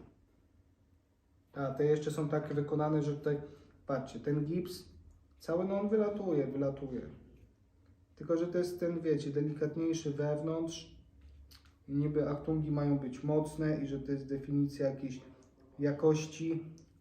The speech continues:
Często na przykład ktoś przychodzi do sklepu i mówi: "O, dajcie mi jakieś achtungi mocne", tylko tak, żeby jebnęło porządnie. No i co, ja mam mu polecić achtungi? No zobaczcie, achtung z nazwy,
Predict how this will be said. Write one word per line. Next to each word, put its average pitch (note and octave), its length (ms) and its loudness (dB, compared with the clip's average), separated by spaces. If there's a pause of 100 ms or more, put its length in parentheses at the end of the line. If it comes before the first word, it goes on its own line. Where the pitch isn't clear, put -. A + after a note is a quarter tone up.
Często G3+ 300 0
na F#3 120 2
przykład - 240 -4
ktoś - 200 -4
przychodzi F#3 460 -2
do - 80 -4
sklepu F3+ 380 -2
i - 20 0
mówi: F3 260 2 (360)
"O, D#3+ 280 8
dajcie D3+ 280 4
mi D3 120 4
jakieś C#3+ 300 2
achtungi D3 460 2
mocne", C3 380 0
tylko - 200 -8
tak, F#3 160 -2
żeby E3 260 2 (360)
jebnęło - 600 0
porządnie. B2 400 -2 (580)
No E3+ 120 4
i G#3+ 140 4
co, F#3 140 2
ja F3+ 140 10
mam F3+ 200 4
mu F3+ 80 0
polecić F3+ 520 2
achtungi? F3 460 -2
No F3+ 120 0
zobaczcie, F3 500 2
achtung E3+ 360 -2
z C#3+ 60 -4
nazwy, D#3+ 300 0